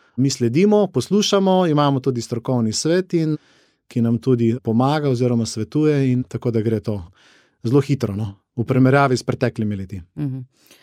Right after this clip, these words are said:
Speaker 2: Ja, telefoni so se oglasili, tako da bomo kmalu sprejeli kakšen klic, eh, samo da, eh, preverimo,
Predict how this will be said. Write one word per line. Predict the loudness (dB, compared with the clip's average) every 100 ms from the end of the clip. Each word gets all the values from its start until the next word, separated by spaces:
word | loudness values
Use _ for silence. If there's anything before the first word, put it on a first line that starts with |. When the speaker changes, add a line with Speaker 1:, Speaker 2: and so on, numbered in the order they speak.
| -20 _ _
Speaker 2:
Ja, | 0 2 2
telefoni | 2 0 0 0 0 -2
so | -2 -2
se | 0 0
oglasili, | 0 0 0 -2 0 0 2 0
tako | -2 0 2
da | 2
bomo | 2 0 0 -2
kmalu | -2 -2 0 0 0 -2
sprejeli | -2 -2 0 0 -2
kakšen | -4 -4 -2 -4
klic, | -2 0 0 0
eh, | 0 0
samo | 0 -2 0 0
da, | 0 0 -2
eh, | -8 _ _ -4 -4
preverimo, | -2 0 2 2 2 2 2 -2